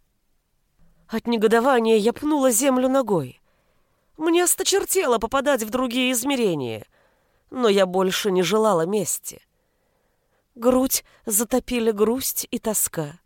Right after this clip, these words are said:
Мне хотелось домой, в Винбрук. Я коснулась прохладной ключицы,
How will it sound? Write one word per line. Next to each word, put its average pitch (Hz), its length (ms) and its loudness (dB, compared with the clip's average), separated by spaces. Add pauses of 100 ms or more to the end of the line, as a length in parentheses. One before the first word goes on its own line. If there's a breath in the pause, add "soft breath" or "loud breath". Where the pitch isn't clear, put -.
(720)
Мне 277 280 -2
хотелось 294 480 -4
домой, 262 500 0
в 214 80 -6
Винбрук. 233 720 -4 (1160)
Я 262 240 0
коснулась 277 720 0 (240 soft breath)
прохладной 240 640 0
ключицы, - 760 -4